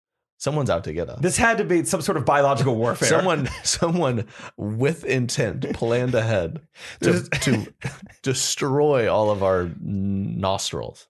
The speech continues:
Speaker 2: Coach Mosen was convinced it was premeditated. This was
Speaker 1: Yeah.
Speaker 2: first degree
Speaker 1: Yeah.
Speaker 2: pranking.
Speaker 1: Yeah.
Speaker 2: And meanwhile, I just had, like, some weird Rice Krispies that morning. I don't know.
Speaker 1: <laughs> Wow, that's
Speaker 2: I still remember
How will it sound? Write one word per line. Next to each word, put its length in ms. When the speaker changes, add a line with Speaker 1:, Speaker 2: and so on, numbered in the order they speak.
Speaker 2:
Coach 240
Mosen 300
was 120
convinced 360
it 40
was 140
premeditated. 680
This 100
was 140
Speaker 1:
Yeah. 60
Speaker 2:
first 260
degree 340
Speaker 1:
Yeah. 100
Speaker 2:
pranking. 580
Speaker 1:
Yeah. 260
Speaker 2:
And 240
meanwhile, 440
I 280
just 200
had, 300
like, 200
some 200
weird 220
Rice 220
Krispies 340
that 180
morning. 320
I 80
don't 140
know. 320
Speaker 1:
<laughs> 40
Wow, 320
that's 180
Speaker 2:
I 60
still 220
remember 200